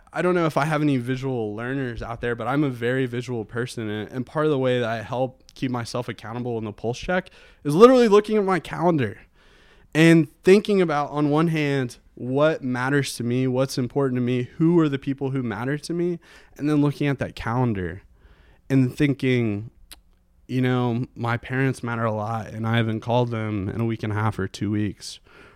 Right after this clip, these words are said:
or my family matters to me, or the, the various things that matter to me. Am I taking the time to make those a part of my schedule? Because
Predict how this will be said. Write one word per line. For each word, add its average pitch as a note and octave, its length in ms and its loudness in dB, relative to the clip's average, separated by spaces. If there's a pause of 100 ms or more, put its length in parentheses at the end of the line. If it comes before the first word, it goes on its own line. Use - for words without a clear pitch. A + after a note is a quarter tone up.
(120)
or A2+ 60 0
my A2+ 160 2
family B2 420 2
matters A2 440 -6
to A2 80 -8
me, A2 300 -6
or G#2 480 -6 (880)
the, B2+ 220 2
the B2 180 -4
various C3 340 2
things B2+ 180 -4
that G#2 100 -4
matter A#2 280 -6
to A#2 60 -4
me. G#2+ 260 -6 (540)
Am D3+ 320 6
I B2+ 540 -2
taking C3 340 -2
the A#2 100 -2
time A2 320 -6
to G#2 80 -4
make G#2+ 320 -6
those A#2 220 -4
a G2+ 60 -8
part G#2 220 -4
of G2+ 60 -6
my F#2+ 140 -6
schedule? F#2+ 680 -10 (540)
Because G2+ 920 -6